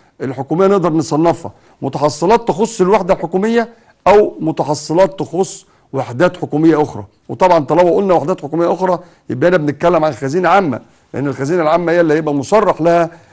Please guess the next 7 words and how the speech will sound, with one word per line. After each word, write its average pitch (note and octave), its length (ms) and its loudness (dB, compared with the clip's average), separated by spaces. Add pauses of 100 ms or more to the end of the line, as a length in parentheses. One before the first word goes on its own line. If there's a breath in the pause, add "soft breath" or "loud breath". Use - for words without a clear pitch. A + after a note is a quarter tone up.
(120 loud breath)
إنها D3+ 340 0
تحصل D#3 720 -2 (340 soft breath)
عن، D3+ 420 0
آه، C3 280 -4
مبالغ C#3 640 2
من D#3+ 160 0
وحدات D#3 520 -2